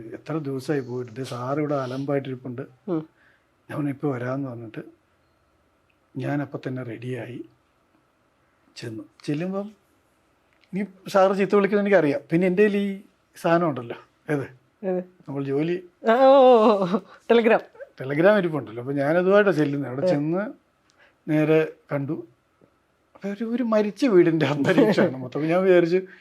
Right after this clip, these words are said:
Speaker 2: ഏ.
Speaker 1: എനിക്ക് ചീത്ത കേൾക്കാനുള്ളതിൻ്റെ ഒരു അന്തരീക്ഷം ഉണ്ടാക്കി വെച്ചിരിക്കുകയാണ്.
Speaker 2: ഏ.
Speaker 1: സാറ് പറഞ്ഞ കാര്യം ഞാൻ ഇപ്പോൾ വിളിക്കാമെന്ന് പറഞ്ഞു. അപ്പോൾ അവിടെ തോമസ് സാറും ഒരു കുട്ടപ്പൻ സാറും ഉണ്ട്.
Speaker 2: ഏ.
Speaker 1: ഇന്ദ്രജിത്ത് എന്ന് പറഞ്ഞിട്ട് പണ്ട് മംഗളത്തിൽ കുരുക്ഷേത്ര ഭൂമിയിലൊക്കെ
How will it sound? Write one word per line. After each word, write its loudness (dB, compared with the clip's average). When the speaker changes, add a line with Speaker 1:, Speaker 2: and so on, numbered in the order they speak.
Speaker 2:
ഏ. -8
Speaker 1:
എനിക്ക് 4
ചീത്ത 4
കേൾക്കാനുള്ളതിൻ്റെ 2
ഒരു 0
അന്തരീക്ഷം 2
ഉണ്ടാക്കി 2
വെച്ചിരിക്കുകയാണ്. -10
Speaker 2:
ഏ. -6
Speaker 1:
സാറ് -4
പറഞ്ഞ -2
കാര്യം -6
ഞാൻ -6
ഇപ്പോൾ -6
വിളിക്കാമെന്ന് -2
പറഞ്ഞു. -8
അപ്പോൾ -4
അവിടെ -4
തോമസ് -2
സാറും 0
ഒരു -4
കുട്ടപ്പൻ -8
സാറും -8
ഉണ്ട്. -18
Speaker 2:
ഏ. -4
Speaker 1:
ഇന്ദ്രജിത്ത് 0
എന്ന് -4
പറഞ്ഞിട്ട് -4
പണ്ട് -8
മംഗളത്തിൽ -8
കുരുക്ഷേത്ര -8
ഭൂമിയിലൊക്കെ -10